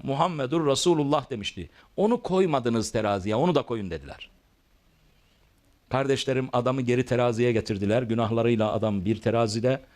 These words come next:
sevapları bu tarafta. "La ilahe illallah Muhammedur Resulullah" sözünü koydular, terazi ağır bastı.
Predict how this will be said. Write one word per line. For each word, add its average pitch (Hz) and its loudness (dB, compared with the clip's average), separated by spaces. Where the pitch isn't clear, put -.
sevapları 110 0
bu 107 -2
tarafta. 131 -2
"La 110 2
ilahe 113 0
illallah 113 0
Muhammedur 120 0
Resulullah" 120 2
sözünü 117 0
koydular, 190 2
terazi 131 -2
ağır 117 -2
bastı. - -12